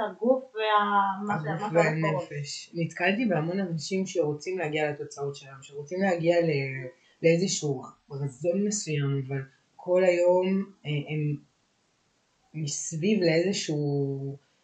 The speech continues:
Speaker 2: לופ של הרס, שבסופו של, בסופו של יום הבעיה שלו היא לא האוכל,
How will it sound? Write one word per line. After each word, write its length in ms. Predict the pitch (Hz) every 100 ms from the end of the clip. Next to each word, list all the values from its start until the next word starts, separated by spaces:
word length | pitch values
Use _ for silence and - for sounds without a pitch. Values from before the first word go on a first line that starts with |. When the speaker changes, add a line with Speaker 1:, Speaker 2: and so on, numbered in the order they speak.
| _
Speaker 2:
לופ 340 | 175 185 226 214
של 220 | - 151
הרס, 680 | 151 185 190 190 - - - _
שבסופו 920 | - - 151 139 139 135 147 156 -
של, 120 | - 240 196 - - _ _
בסופו 280 | - - 196
של 100 | 208
יום 160 | 202
הבעיה 320 | 208 170 165
שלו 200 | 170 180
היא 120 | 175 165
לא 60 |
האוכל, 540 | 170 156 226 - 175